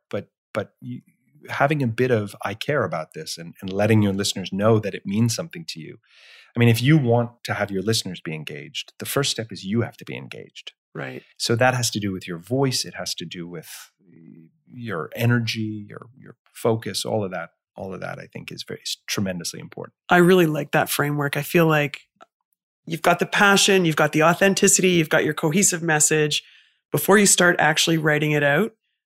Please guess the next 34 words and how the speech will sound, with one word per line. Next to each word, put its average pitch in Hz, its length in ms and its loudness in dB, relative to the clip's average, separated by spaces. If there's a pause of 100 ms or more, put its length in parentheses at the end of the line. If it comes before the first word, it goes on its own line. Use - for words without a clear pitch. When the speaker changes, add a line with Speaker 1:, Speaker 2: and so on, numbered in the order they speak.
(120)
Speaker 2:
you 156 100 -2
wanna 151 180 2
remind 151 460 2
yourself, - 600 -2
you 170 380 2
are 139 260 0
the 143 120 -6
friend. 107 640 -2 (220)
Speaker 1:
Mm-hmm. 110 120 4
Speaker 2:
And 151 180 6
you 156 200 4
are 151 340 2
the 151 100 -4
friend 151 400 2
because 143 540 -4 (540)
you 147 80 -4
have 131 200 -2
strength - 680 2
and 131 120 -6
you 139 80 -6
have 139 200 -6
warmth. 120 320 -8 (240)
Speaker 1:
Yeah. 107 180 4
Speaker 2:
In 156 220 -2 (100)
other 175 220 4
words, 139 580 0
I, 151 120 -4 (100)
I'm 151 120 0
gonna 147 120 -2
say 139 220 -2
the 117 140 -2
strength 143 600 0
is 135 560 -2
capability 160 840 2